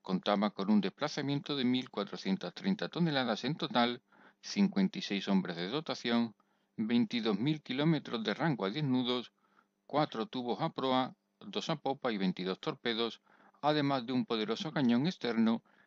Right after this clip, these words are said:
de ciento cinco milímetros. Durante su primera patrulla con este submarino, entre junio y agosto de mil novecientos cuarenta y uno, de setenta días de duración, logró hundir cinco buques, tres británicos,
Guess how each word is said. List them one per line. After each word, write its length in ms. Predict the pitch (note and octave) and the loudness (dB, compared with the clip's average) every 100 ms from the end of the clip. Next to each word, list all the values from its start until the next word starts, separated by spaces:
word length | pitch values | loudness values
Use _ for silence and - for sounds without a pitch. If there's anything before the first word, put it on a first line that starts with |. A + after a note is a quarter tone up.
| _ | _
de 160 | A#2+ E3 | -4 -4
ciento 440 | - G#2 F#2+ - | 0 0 0 -4
cinco 460 | - F2+ E2+ D#2 F2+ | -8 -6 -6 -4 -2
milímetros. 720 | F2 E2+ F2 E2+ E2+ F2 E2+ _ _ _ _ _ _ _ _ _ _ _ | -2 0 0 -2 -4 -6 -8 _ _ _ _ _ _ _ _ _ _ _
Durante 420 | A2 G#2+ G2 F#2+ | -2 2 2 2
su 140 | G2 G2+ | -4 -4
primera 400 | G2 F#2+ G2 - | 0 2 2 -2
patrulla 420 | C3 D3 D3 C#3 | -4 -4 0 0
con 160 | A#2+ A#2+ | 2 0
este 220 | - G2 | 0 0
submarino, 680 | F3 E3 C#3+ D3+ D3 D3+ - _ _ - | 2 2 4 2 2 0 -6 _ _ -2
entre 360 | G#2+ G2 G2 | 0 0 -2
junio 440 | F#2+ - B2+ A2+ G#2 | -4 2 6 6 4
y 120 | G2+ | 0
agosto 400 | F2+ A2+ - G2+ | 0 -4 -4 -2
de 80 | F#2 | 0
mil 160 | F2+ | 0
novecientos 560 | F2+ F2 - F#2 F2+ E2+ | 0 -2 -4 -4 -4 -8
cuarenta 420 | G#2 A#2+ F3 D3+ | -4 0 0 0
y 80 | B2+ | -2
uno, 260 | B2 A#2+ A#2 - - - | 0 0 -2 -10 -20 -14
de 160 | - A#2 | -4 -2
setenta 460 | A2+ A2 E3+ C#3 A#2 | 0 0 0 2 0
días 200 | A2 F#2+ | 0 -2
de 120 | G2 | -2
duración, 600 | D#3+ C3 - B2 A#2 A#2 _ - _ - | -2 -4 0 2 2 0 _ -20 _ -4
logró 400 | D3 D#3+ D#3 D#3 | -2 0 0 2
hundir 400 | E3+ C#3+ C#3+ C3+ | 4 2 -2 -4
cinco 460 | - F3+ F2 E2+ | -2 0 0 -2
buques, 480 | D#2+ E2 E2+ E2 - _ _ _ | -8 -8 -6 -6 -10 _ _ _
tres 220 | - F#2 | -8 -6
británicos, 760 | F2+ D3 C3+ C3 C3 C3 C3 - | -4 -4 0 0 0 -2 -4 -6